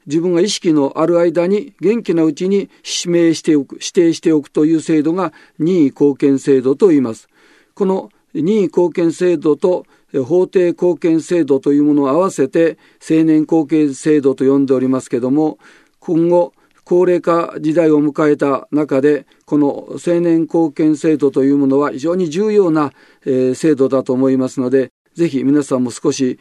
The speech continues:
意識していただければと思っております。えー、私なんかは、えー、京都の、お、某養護老人ホームとか、特別養護老人ホームに入所している方々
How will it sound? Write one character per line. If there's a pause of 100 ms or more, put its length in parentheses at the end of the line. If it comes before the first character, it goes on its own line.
(120)
意
識
し
て
い
た
だ
け
れ
ば
と
思
っ
て
お
り
ま
す。 (460)
え
ー、
私
な
ん
か
は、 (260)
え
ー、
京
都
の、
お、 (200)
某
養
護
老
人
ホ
ー
ム
と
か、 (300)
特
別
養
護
老
人
ホ
ー
ム
に
入
所
し
て
い
る (180)
方
々